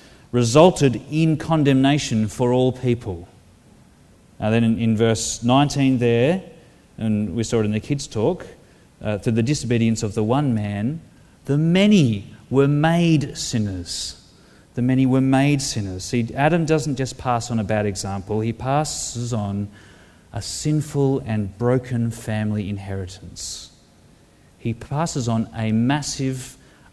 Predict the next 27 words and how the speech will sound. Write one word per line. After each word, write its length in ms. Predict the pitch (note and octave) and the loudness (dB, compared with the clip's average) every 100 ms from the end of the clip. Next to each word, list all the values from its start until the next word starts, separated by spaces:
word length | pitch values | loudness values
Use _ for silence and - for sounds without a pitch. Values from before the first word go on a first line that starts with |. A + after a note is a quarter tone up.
| - | -2
unpayable 840 | B2+ C#3 C3+ - B2+ B2 A#2 A2+ A2 | 0 2 0 -4 -4 -2 0 0 0
debt 500 | A2 G#2 - - - - - _ _ _ _ _ _ _ | 0 -2 -4 -10 -10 -14 -20 _ _ _ _ _ _ _
to 180 | - A2 - | -8 -6 -2
all 360 | C3+ E3 E3+ | 4 6 6
his 240 | D3+ C3 A2+ | 6 2 -2
future 400 | - C#3 B2+ A2+ | -2 -2 -2 -6
generations. 1040 | G#2+ G2+ G2 F#2 - - F#2 - - - - _ _ - _ _ _ _ _ - _ - - - - | -4 -4 -4 -6 -10 -16 -18 -16 -14 -16 -20 _ _ -20 _ _ _ _ _ -20 _ -20 -18 -18 -8
And 220 | A2 A2+ | -2 0
it's 140 | B2 A#2+ | 0 2
not 160 | G3+ | 2
just 200 | G3+ F3+ | 4 2
a 40 | D3 | 2
debt, 300 | A#2+ A#2 A2+ | 2 0 2
though, 220 | A2 G#2 | 0 2
it's 340 | D3+ D#3+ B2 | 2 0 -2
a 60 | B2+ | -2
brokenness 680 | A2+ C#3+ D#3+ D#3+ C#3 C3 - | 0 2 4 2 2 0 -2
that 100 | A#2+ | -6
goes 360 | - A2 G#2 - - _ - - | -4 -4 -4 -12 -20 _ -16 -2
right 260 | B2+ D3+ | 0 0
to 140 | - C3 | 0 -2
our 80 | G#2 | 2
very 240 | A2 A2 | 2 2
core, 520 | - - G2+ F#2+ E2+ - - - - - - | -2 -4 -2 -2 -6 -14 -20 -20 -20 -20 -6
a 80 | G#2+ | -2
genetic 500 | A#2+ A#2 C3+ D3 - | 2 4 4 4 -2
sinfulness, 840 | - C3+ B2+ A#2 A2 - - - | -2 0 0 0 -2 -2 -8 -12